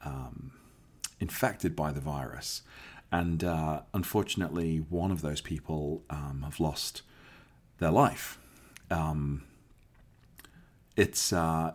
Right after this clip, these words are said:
it's something that, you know, we just can't escape, whether you're watching the news, whether you're talking to your neighbors, um, it's, uh, it's happening. Now, um, as much as that might be,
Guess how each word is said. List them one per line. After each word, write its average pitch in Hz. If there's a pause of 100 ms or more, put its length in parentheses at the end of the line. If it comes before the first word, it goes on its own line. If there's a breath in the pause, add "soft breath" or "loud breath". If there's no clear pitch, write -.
(120)
it's -
something 110
that, 92
you 92
know, 80
we 85
just 87
can't 85
escape, 80
whether 73
you're 73
watching 78
the 73
news, 98
whether 90
you're 78
talking 80
to 80
your 73
neighbors, 87 (460 loud breath)
um, 78
it's, -
uh, 90
it's -
happening. - (840 loud breath)
Now, 95 (200)
um, 87
as 90
much 135
as 120
that 98
might 82
be, 78